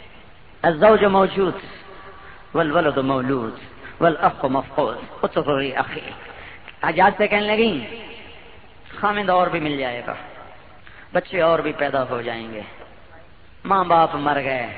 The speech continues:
بھائی اب کوئی نہیں ملے گا، میرا بھائی چھوڑ دے باقی دونوں قتل کر دے۔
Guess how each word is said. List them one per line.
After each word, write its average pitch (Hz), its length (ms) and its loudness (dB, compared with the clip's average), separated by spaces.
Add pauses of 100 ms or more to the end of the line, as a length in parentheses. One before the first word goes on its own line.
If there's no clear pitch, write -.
(340)
بھائی 185 340 4
اب 147 200 0
کوئی 147 180 0
نہیں 131 140 -6
ملے 120 300 -8
گا، 110 100 -8 (320)
میرا 214 140 6
بھائی 208 220 8
چھوڑ 208 200 6
دے 220 80 2
باقی 196 200 4
دونوں 180 180 2
قتل 147 220 -2
کر 123 180 -6
دے۔ - 40 -12